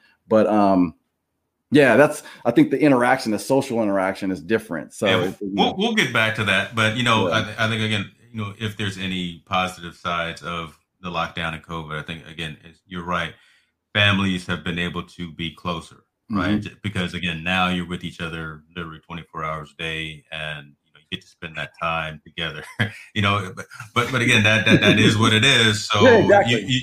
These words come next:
Speaker 2: you get to have that. You don't have to worry about that
Speaker 1: Mm.
Speaker 2: commute. You know, I, I'd be on the train going to the Bay Area or something, and I'd lose three or four hours with the family. But now folks are, are, are together. So, so, so that's a, that's a benefit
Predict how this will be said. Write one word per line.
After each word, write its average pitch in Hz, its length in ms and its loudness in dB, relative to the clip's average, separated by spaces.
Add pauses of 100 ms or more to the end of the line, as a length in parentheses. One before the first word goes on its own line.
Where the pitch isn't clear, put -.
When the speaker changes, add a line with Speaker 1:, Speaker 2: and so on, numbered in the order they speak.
(100)
Speaker 2:
you 107 60 0
get 123 180 2
to 98 80 0
have 101 320 2
that. 98 260 0
You 101 60 -2
don't 101 140 -2
have 98 180 -2
to 92 60 -12
worry 95 240 -6
about 90 220 -4
that 90 140 0
Speaker 1:
Mm. 143 160 -2
Speaker 2:
commute. 95 480 -8
You - 120 -20
know, 85 60 -6
I, 82 240 -2
I'd 90 120 -8
be 90 120 -6
on 80 140 -10
the 71 120 -20
train 95 520 0
going 90 400 -4
to 87 60 -10
the 78 360 -10 (160)
Bay 90 200 -4
Area 90 340 -2
or - 20 -2
something, 90 540 -6
and 78 100 -10
I'd 82 140 -6 (100)
lose 87 320 -14 (140)
three 90 100 -4
or 87 60 -4
four 85 220 -6
hours 85 380 0
with 80 120 -20
the - 60 -20 (140)
family. 82 400 -4
But - 140 -20
now 82 320 -4 (960)
folks 101 300 0
are, 82 300 -2
are, 80 340 -6 (100)
are 80 120 -10
together. 80 400 -8
So, - 160 -18
so, - 140 -8
so 156 120 -4
that's 180 260 4
a, 107 240 2
that's 120 200 0
a 104 180 0 (120)
benefit 92 480 2